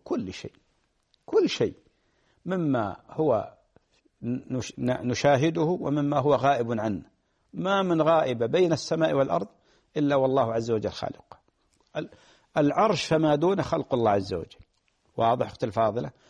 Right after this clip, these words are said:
ولذلك النبي عليه الصلاة والسلام، وهذه تربية إيمانية عظيمة، يقول ابن،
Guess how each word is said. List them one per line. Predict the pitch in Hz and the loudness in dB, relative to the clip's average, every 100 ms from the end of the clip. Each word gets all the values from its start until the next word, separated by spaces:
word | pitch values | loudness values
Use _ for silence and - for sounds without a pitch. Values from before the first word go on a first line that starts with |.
| _ _ - | _ _ -8
ولذلك | 123 135 214 220 190 | -2 2 4 2 0
النبي | 175 123 110 | 0 0 2
عليه | 113 | 2
الصلاة | 107 - 104 95 | 0 0 -2 -2
والسلام، | 107 - 92 90 - _ _ - 98 | -6 -10 -10 -10 -14 _ _ -16 -6
وهذه | 131 135 | -2 -2
تربية | - 180 143 120 | 0 0 2 0
إيمانية | 113 110 110 139 151 95 | 2 0 2 2 2 0
عظيمة، | 98 120 151 104 - _ _ _ _ _ - | 0 2 2 2 -6 _ _ _ _ _ -6
يقول | 131 131 208 | -4 0 2
ابن، | 185 | 2